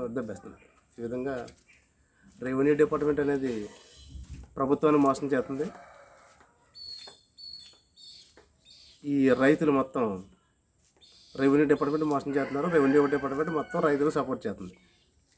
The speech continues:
ఎందుకు చేస్తుంది అనేది త్వరలో అన్నీ బయటపడిపోతాయి ఖచ్చితంగా. ఎందుకంటే నా సిద్ధాంతం ఒకటే, అబద్ధం ప్రచారంలో ఉన్నప్పుడు నిజం ఎందుకు ప్రచారంలో ఉండకూడదు? ఇది నగ్న సత్యం. ఎంతమంది రైతు భరోసా తీసుకుంటున్నారో తెలుసా?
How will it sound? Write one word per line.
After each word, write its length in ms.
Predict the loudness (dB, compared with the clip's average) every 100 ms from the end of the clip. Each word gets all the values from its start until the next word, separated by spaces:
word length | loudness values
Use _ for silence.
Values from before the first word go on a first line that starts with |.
| _ _
ఎందుకు 220 | -2 0 0
చేస్తుంది 380 | -2 -4 -14 -14 _ _ _ _ _ _ _
అనేది 320 | -12 -8 -6 -6 -8 -12
త్వరలో 360 | -10 -6 -2 -4 -4 -12 _
అన్నీ 220 | -4 0
బయటపడిపోతాయి 680 | 0 0 -2 -2 -4 -6 -8 -12 _ _ _ _ _ _ _ _ _ _ _
ఖచ్చితంగా. 360 | -14 -8 -4 -2
ఎందుకంటే 360 | -2 -2 -2 -6 -8 -14 -20 -20 _ _ _ _
నా 120 | -6
సిద్ధాంతం 440 | -6 0 0 2 0
ఒకటే, 220 | 0 -4 -4
అబద్ధం 320 | -2 -2 0 -2
ప్రచారంలో 440 | 0 0 2 2
ఉన్నప్పుడు 280 | 2 0 0 0
నిజం 140 | 2
ఎందుకు 180 | 2 0
ప్రచారంలో 360 | -2 -2 -2
ఉండకూడదు? 360 | -4 -4 -8 -12 _ _ _ _ _ _ _ _
ఇది 120 | -4
నగ్న 260 | -2 -2 -4
సత్యం. 340 | -4 -8 -20 _ _ _ _ _ _ _ _ _ _ _ _
ఎంతమంది 460 | -14 -4 0 2 4
రైతు 220 | 2 2
భరోసా 280 | 2 0 0
తీసుకుంటున్నారో 440 | -8 -8 -6 -6
తెలుసా? 280 | -6 -6 -6